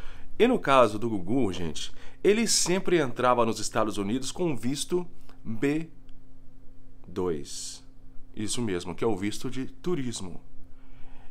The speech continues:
Ele não entrava com o B um, porque se ele entrasse com o B um, é porque ele estaria entrando pra fazer algum tri-, tipo de negócios aqui no país. Então,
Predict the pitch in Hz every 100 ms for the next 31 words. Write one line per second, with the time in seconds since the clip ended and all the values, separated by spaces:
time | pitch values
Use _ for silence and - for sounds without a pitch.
0 | - 127 127 143 175 143 147 151 147 151
1 | 156 175 117 107 104 101 110 - 180 151
2 | 110 98 - 120 131 131 135 175 - 147
3 | - 143 110 104 - 110 120 139 - -
4 | - 120 120 151 160 165 151 147 147 127
5 | 123 - 113 120 147 139 90 92 - 113
6 | 117 - 101 147 123 - - - - -
7 | - - - 143 220 226